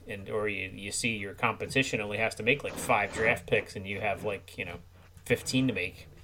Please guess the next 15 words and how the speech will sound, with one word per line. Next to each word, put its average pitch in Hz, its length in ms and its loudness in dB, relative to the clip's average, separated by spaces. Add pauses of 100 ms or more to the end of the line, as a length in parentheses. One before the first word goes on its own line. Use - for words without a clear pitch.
(960)
Um, 101 440 -2 (1120)
so 139 220 8
what's 151 200 10
the 165 80 4
next - 360 10 (220)
type 151 240 12
of 143 80 8
league 131 300 6
you 127 100 6
guys 123 240 8
wanna 117 200 0
discuss 104 560 0
here? 98 300 0
We 101 100 -2
got, 98 240 0